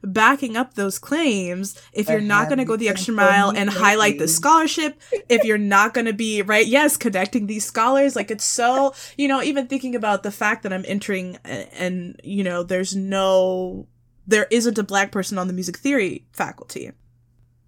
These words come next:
Speaker 2: I came back to Michigan in twenty fifteen for a TEDx event. Undergraduates invited that, that they curated for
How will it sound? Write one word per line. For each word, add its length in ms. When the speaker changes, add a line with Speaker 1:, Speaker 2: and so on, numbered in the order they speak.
Speaker 2:
I 100
came 380
back 260
to 160
Michigan 1000
in 160
twenty 380
fifteen 960
for 200
a 40
TEDx 840
event. 500
Undergraduates 840
invited 560
that, 180
that 220
they 160
curated 600
for 500